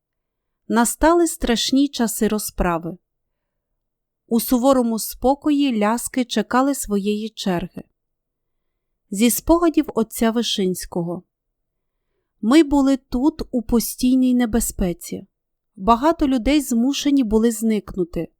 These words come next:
У каплиці залишилась мати з групою сестер.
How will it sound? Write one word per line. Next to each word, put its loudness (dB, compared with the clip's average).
У 0
каплиці 0
залишилась -2
мати 0
з -6
групою 0
сестер. -4